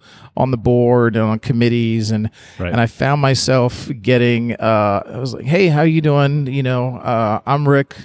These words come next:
Speaker 1: with E X P." And they would kinda look me up and down like, "Oh, you're one of those." I was like, "I'm sorry,
Speaker 2: Ooh.
Speaker 1: excuse me?" Um, and, uh, and so it soured a little bit.
Speaker 2: Sure.
Speaker 1: And then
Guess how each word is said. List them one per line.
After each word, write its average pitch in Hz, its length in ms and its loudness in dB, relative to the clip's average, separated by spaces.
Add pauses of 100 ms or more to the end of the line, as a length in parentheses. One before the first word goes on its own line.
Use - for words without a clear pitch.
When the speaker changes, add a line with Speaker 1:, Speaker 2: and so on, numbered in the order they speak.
Speaker 1:
with 120 380 -2
E 131 100 0
X 120 180 -4
P." 127 280 0
And 113 120 -4 (480)
they - 80 0
would 120 100 0
kinda 180 180 2
look 139 200 0
me 143 100 0
up 113 100 2
and 123 80 -4
down 135 200 2
like, 117 220 0 (380)
"Oh, 120 200 0
you're 120 160 2
one 123 140 0
of 113 60 2
those." 113 540 0 (240)
I - 80 -6
was 117 100 0
like, 117 100 2
"I'm 113 200 0
sorry, - 160 2
Speaker 2:
Ooh. 98 40 2
Speaker 1:
excuse 139 220 0
me?" 220 100 2 (640)
Um, 113 580 2 (560)
and, 113 320 0
uh, 104 240 2
and 135 120 -2
so 202 100 0
it - 100 -2
soured 139 460 0
a 117 60 -2
little 110 200 -6
bit. 104 220 -6 (320)
Speaker 2:
Sure. 95 300 -4 (160)
Speaker 1:
And 156 180 2
then 170 400 2